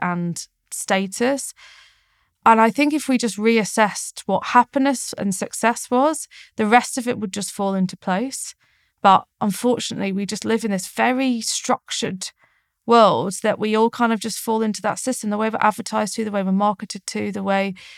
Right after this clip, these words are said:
um, you know, we're sort of taught in our education system to live our lives, I think is just setting everybody up for actually, you know, potential unhappiness, f-, sometimes failure, and,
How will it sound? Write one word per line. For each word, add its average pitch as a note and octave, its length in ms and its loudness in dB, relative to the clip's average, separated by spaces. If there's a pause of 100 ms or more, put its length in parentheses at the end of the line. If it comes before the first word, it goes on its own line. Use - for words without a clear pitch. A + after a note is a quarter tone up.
(160)
um, G3 480 0
you A3 80 0
know, G3 140 2
we're F#3 100 0
sort F#3+ 160 -4
of F#3+ 140 -4
taught - 580 4
in G#3+ 100 -2
our G3+ 160 2
education G3+ 480 -4
system F#3+ 400 -4
to F#3 360 -6
live G3+ 200 -2
our G3 140 4
lives, F#3+ 500 0 (320)
I G#3 120 0
think A#3 240 4
is G#3+ 80 2
just - 200 -4
setting G3 320 2
everybody F#3+ 460 0
up F#3 160 4
for F#3+ 320 2
actually, F#3 640 2 (120)
you G#3 60 0
know, F3+ 220 2 (100)
potential A#3 520 2
unhappiness, F#3 800 0 (500)
f-, - 140 -20 (180)
sometimes G3+ 580 2
failure, G3 640 2 (140)
and, G3 580 0